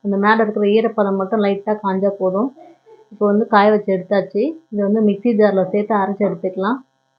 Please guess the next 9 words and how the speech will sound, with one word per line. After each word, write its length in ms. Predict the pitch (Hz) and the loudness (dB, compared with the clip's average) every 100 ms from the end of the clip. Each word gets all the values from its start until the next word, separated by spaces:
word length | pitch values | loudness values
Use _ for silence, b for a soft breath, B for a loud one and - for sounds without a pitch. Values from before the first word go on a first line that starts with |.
| _ _ _ _ _ _ _ _ _ _ _ - 226 | _ _ _ _ _ _ _ _ _ _ _ 2 4
ரொம்ப 240 | 247 254 247 | 6 6 6
ஈரமா 260 | 247 240 214 | 6 4 2
இருந்துச்சுன்னா 500 | 208 202 208 220 254 | 2 -2 -2 0 0
இன்னும் 240 | 226 202 185 - 180 196 | 2 2 0 -2 0 4
மாவு 240 | 214 220 208 | 6 4 2
வந்து 180 | 214 202 | 2 0
முத்து 220 | 185 202 | 0 0
முத்தியா 300 | 196 208 208 | 0 2 2
இருக்கும். 320 | 185 196 247 | 0 -2 -4